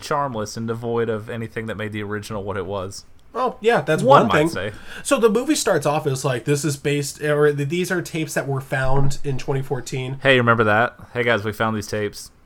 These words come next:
Speaker 2: Yeah, well, either
Speaker 1: Cool.
Speaker 2: way, you can't rely on the same marketing campaign for the first movie, 'cause everyone knows it was fake. You can't just do this, you know? So, I'm, I'm sorry.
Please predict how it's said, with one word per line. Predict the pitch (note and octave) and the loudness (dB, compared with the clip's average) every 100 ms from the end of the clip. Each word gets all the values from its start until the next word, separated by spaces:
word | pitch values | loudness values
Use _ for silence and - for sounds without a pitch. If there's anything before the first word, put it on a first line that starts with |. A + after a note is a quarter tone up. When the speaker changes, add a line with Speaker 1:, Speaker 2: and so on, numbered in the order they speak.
| - - - - | -20 -20 -20 -10
Speaker 2:
Yeah, | D#3 D#3+ C#3+ | -2 -2 -2
well, | F#3+ G#3+ G#3+ | 2 2 2
either | G#3 A3+ A3 | -8 -4 -2
Speaker 1:
Cool. | D3 | 0
Speaker 2:
way, | G3+ F3 D#3+ | -2 -2 -4
you | E3 | -6
can't | - F#3 F#3+ G3+ | -4 -4 -4 -4
rely | F#3+ E3 G3 | -6 -4 -2
on | F3 | -2
the | D3 | -2
same | C#3+ D#3+ | -4 -4
marketing | C#3+ D#3+ G#3 E3 | -2 -4 -4 -4
campaign | C#3 C3+ C3 C#3 | -4 -8 -6 -6
for | C3 | -4
the | C#3+ | -6
first | C3 D3 C#3 | -4 -6 -4
movie, | D3+ F#3+ B2 - | -4 -4 -4 -6
'cause | D#3 C#3 | -8 -10
everyone | - C3+ D3 D#3+ D3+ | -8 -6 -4 -2 -2
knows | D#3 E3 E3 | 0 -2 -2
it | E3 | -4
was | D#3+ | -6
fake. | - G3+ F#3+ - | -8 -8 -8 -8
You | C#3 | -12
can't | C#3 - F#3+ | -10 -12 -12
just | G3 E3 - _ - - | -14 -16 -18 _ -18 -10
do | D#3 A#3 | -8 -8
this, | F#3+ - - - - - - - - | -14 -18 -18 -16 -16 -20 -20 -20 -10
you | C#3 | -6
know? | C3 E3 A3 - - - | -4 -4 -6 -14 -20 -10
So, | G3 D#3+ | -8 -6
I'm, | - D#3 - | -6 -6 -4
I'm | D3+ | -6
sorry. | D#3+ C#3+ G#3+ C3 A2+ | -6 -6 -6 -6 -10